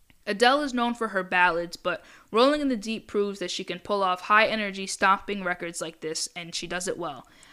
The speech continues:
My favorite lines are, quote, "Go ahead and sell me out, and I'll lay your shit bare. See how I'll leave with every piece of you. Don't underestimate the things that I will do."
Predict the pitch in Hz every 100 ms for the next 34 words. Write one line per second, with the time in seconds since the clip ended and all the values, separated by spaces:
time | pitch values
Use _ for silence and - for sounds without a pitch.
0 | - - 214 262 277 277 226 208 202 190
1 | - 175 170 170 - 202 185 - - 214
2 | 269 285 262 247 220 208 214 208 214 190
3 | 175 170 - 175 - 190 202 196 196 185
4 | 190 - 170 - 165 131 - _ _ _
5 | - 269 277 262 247 226 220 208 190 185
6 | 175 - 214 233 254 247 226 220 180 170
7 | - - _ 208 226 240 247 240 220 220
8 | 214 190 185 175 - 185 180 175 170 160
9 | 165 160 160 139